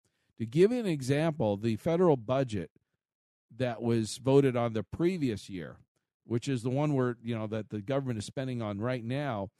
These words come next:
that spending bill included a hundred thirty-four billion more in non-emergency spending compared to the prior year,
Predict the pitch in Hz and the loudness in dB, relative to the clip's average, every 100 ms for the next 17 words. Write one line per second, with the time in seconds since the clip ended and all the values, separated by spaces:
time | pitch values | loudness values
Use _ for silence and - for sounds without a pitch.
0 | _ _ _ - 147 156 - 185 151 139 | _ _ _ -4 -2 -2 -2 0 0 2
1 | 127 120 151 139 117 117 147 226 190 120 | 0 0 2 2 0 -2 0 0 0 -2
2 | 180 180 143 139 147 127 135 143 131 113 | 0 2 2 2 2 2 0 0 0 0
3 | 117 131 196 190 92 73 - 117 120 139 | 0 6 10 10 8 0 -8 -4 -2 -2
4 | 156 143 135 117 104 120 104 - 170 160 | 0 0 -2 -4 -6 -8 -8 -8 -8 -6
5 | 104 98 _ _ _ 120 147 170 165 175 | -8 -12 _ _ _ -8 -2 -2 0 0
6 | 180 196 190 240 165 95 78 71 | -2 -4 -2 2 2 2 -4 -10